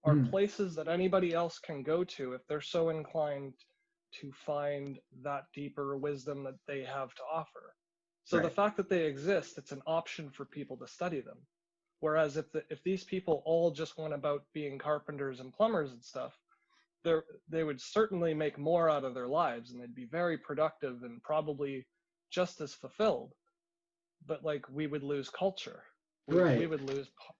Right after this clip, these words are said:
Speaker 1: we would lose part of our humanity in that sense, because
Speaker 2: Now
Speaker 1: like, part of humanity as, as a species is all of us,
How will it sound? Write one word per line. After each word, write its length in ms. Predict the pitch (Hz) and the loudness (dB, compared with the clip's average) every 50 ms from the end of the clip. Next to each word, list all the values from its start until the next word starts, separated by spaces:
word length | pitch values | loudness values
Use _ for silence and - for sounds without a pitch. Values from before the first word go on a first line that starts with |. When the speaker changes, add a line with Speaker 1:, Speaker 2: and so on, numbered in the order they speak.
| - | -6
Speaker 1:
we 140 | 160 170 180 | 0 2 2
would 200 | 175 190 185 165 | 4 4 2 4
lose 220 | 180 180 175 160 | 4 2 2 0
part 280 | - - - 165 165 165 | -4 -4 0 2 4 4
of 80 | 151 143 | 4 2
our 120 | 139 139 | 0 0
humanity 600 | 120 127 139 143 170 190 190 170 147 131 131 123 | -2 -4 -4 -2 2 2 2 2 0 -2 -6 -8
in 140 | 123 123 127 | -8 -8 -8
that 180 | 127 131 - | -10 -10 -10
sense, 440 | - - 143 127 127 123 - - - _ | -8 -8 -8 -8 -8 -12 -18 -20 -20 _
because 240 | - 135 - 143 143 | -12 -4 2 4 6
Speaker 2:
Now 160 | 143 143 139 | 6 6 4
Speaker 1:
like, 160 | 135 135 131 _ _ _ _ _ _ - | 2 0 -2 _ _ _ _ _ _ -2
part 200 | - 185 196 196 | 2 4 6 6
of 120 | 185 165 | 6 4
humanity 680 | - - - 185 165 160 160 160 165 156 143 147 143 139 | 2 -4 -4 0 2 4 4 4 4 2 0 0 -2 -2
as, 180 | 139 135 135 139 - - | -2 -2 -6 -10 -10 -8
as 200 | 151 147 135 123 | -6 -6 -6 -8
a 60 | 135 127 | -10 -14
species 760 | - - - - 254 247 214 - 135 127 123 127 135 139 - - | -14 -14 -6 -4 -2 -2 -2 -4 -8 -10 -10 -10 -14 -14 -14 -8
is 300 | 151 143 139 131 - - _ - | -8 -6 -6 -8 -10 -16 _ -6
all 220 | 165 185 196 180 | -2 2 2 2
of 100 | 151 127 | 2 0
us, 300 | 127 123 - - - - | -4 -14 -16 -18 -20 -20